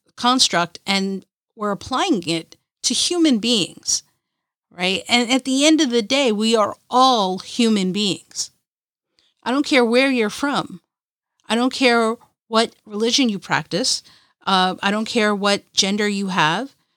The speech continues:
because regardless of your gender, your race, your religion, your age, your sexuality, your native country, it doesn't matter. None of that matters, because at the end of the day, we are all human beings.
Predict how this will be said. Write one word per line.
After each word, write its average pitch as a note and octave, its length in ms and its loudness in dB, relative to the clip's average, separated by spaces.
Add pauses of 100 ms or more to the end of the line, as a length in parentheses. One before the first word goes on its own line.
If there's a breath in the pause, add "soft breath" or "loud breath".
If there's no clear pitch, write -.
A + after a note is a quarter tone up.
(120)
because A3 320 -2
regardless A#3+ 640 0
of G3+ 180 -6
your F#3 140 -4
gender, A#3 360 -2
your G3+ 200 -4
race, G3 400 -2
your E3+ 80 -8
religion, F3+ 380 -2
your A3 200 -4
age, G#3 240 -4
your G3 100 -4
sexuality, G3 800 0 (300 loud breath)
your F#3 420 -4 (1160)
native A3+ 460 -2
country, C#4 560 -2 (180 soft breath)
it E3 160 -10
doesn't C#4+ 380 4
matter. C4 380 -2 (640)
None C4+ 360 0
of B3+ 140 -2
that B3 260 2
matters, A3+ 480 -2
because A3+ 280 -2
at A3+ 120 -10
the - 140 -18
end C#4 180 0
of B3 80 -6
the A3 60 -6
day, C#4+ 280 0 (240 loud breath)
we C4 160 2
are A3+ 180 2
all A3 520 2
human G#3 640 -4 (100)
beings. D#3+ 560 -6